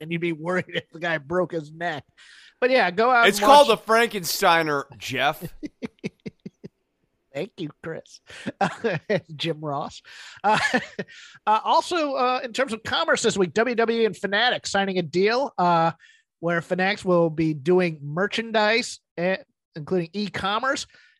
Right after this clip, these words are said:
Speaker 1: and also physical, digital, and N F T trading cards. Now, if you've never heard of fanatics dot com, they're pretty much the ones who have now taken over all of the official league merchandise stores from the leagues,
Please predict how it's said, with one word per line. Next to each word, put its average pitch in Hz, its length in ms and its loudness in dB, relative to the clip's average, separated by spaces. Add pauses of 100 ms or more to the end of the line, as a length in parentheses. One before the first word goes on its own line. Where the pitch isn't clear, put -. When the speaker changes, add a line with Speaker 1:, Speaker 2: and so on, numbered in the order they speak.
Speaker 1:
and 233 120 -2
also 269 360 2
physical, 277 540 -4
digital, 196 480 2
and 165 140 0
N 202 260 0
F 196 240 0
T 196 320 -4
trading 165 480 -2
cards. 147 400 -4
Now, 160 260 0
if 156 160 -6
you've 160 160 -2
never 175 240 0
heard 196 240 2
of 190 100 2
fanatics 190 640 -2
dot 170 320 0
com, 226 400 -4 (520)
they're - 200 -4 (120)
pretty 403 280 -6
much 381 200 -4
the 269 80 -6
ones 254 220 -4
who 240 60 2
have 208 100 2
now 214 200 -4
taken 220 320 -4
over 202 300 0
all 214 260 2
of 214 80 0
the 190 120 2
official 175 600 0
league 185 420 -2
merchandise 165 880 -4 (180)
stores 175 800 0 (280)
from 226 400 -2
the 202 120 2
leagues, 170 760 0